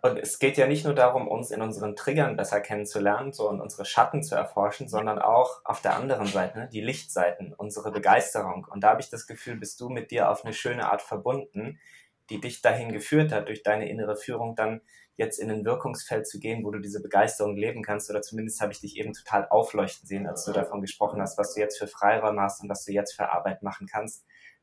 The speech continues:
Speaker 1: Da wäre ich total neugierig, noch mal mehr zu hören. Was hat sich in deinem Wirkungsfeld verändert? Was machst du jetzt gerade und wie kannst du da einen Beitrag auch zu dem größeren Ganzen leisten?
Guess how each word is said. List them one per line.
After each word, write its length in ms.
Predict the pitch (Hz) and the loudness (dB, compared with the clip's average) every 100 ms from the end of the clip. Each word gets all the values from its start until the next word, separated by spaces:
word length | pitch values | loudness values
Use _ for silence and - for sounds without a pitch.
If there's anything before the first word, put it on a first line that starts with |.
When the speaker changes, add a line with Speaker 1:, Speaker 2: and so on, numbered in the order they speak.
| - | 0
Speaker 1:
Da 100 | 104 | 2
wäre 100 | 110 | 2
ich 80 | - | 0
total 320 | 110 110 104 | 0 4 4
neugierig, 420 | 104 104 104 101 | 4 4 0 -4
noch 140 | 104 110 | -6 -4
mal 160 | 98 | -2
mehr 180 | 101 107 | 2 0
zu 220 | - 104 | -2 0
hören. 260 | 107 98 98 - - - | 4 4 2 -12 -14 -6
Was 160 | 110 | -4
hat 120 | 117 - | -2 -4
sich 140 | 113 | -8
in 120 | 107 | 2
deinem 320 | 101 104 107 | 6 6 4
Wirkungsfeld 600 | 107 107 107 104 - 104 | -4 -4 -6 -6 0 0
verändert? 560 | - - 110 107 104 98 | 0 -2 0 0 0 0
Was 160 | 98 - | -4 -2
machst 260 | 101 - | -2 -4
du 60 | 101 | -4
jetzt 240 | 104 - - | -2 -4 -2
gerade 200 | 101 98 | 0 0
und 140 | 98 | -4
wie 80 | 104 | -8
kannst 320 | - 98 - | -12 -12 -10
du 60 | 98 | -2
da 320 | 98 95 95 _ _ _ - | 2 2 0 _ _ _ -10
einen 140 | 107 | 0
Beitrag 520 | 104 107 - 104 95 - | 6 6 6 -2 -2 2
auch 320 | 98 101 - _ _ _ | 2 2 -10 _ _ _
zu 500 | - 107 104 101 104 | -10 -6 -4 -4 -6
dem 140 | 107 98 | -8 -6
größeren 440 | - 107 - 104 | 0 0 0 -6
Ganzen 380 | 98 202 - - | -4 -4 -6 -8
leisten? 520 | 90 - - - 202 | -8 -8 -10 -14 -16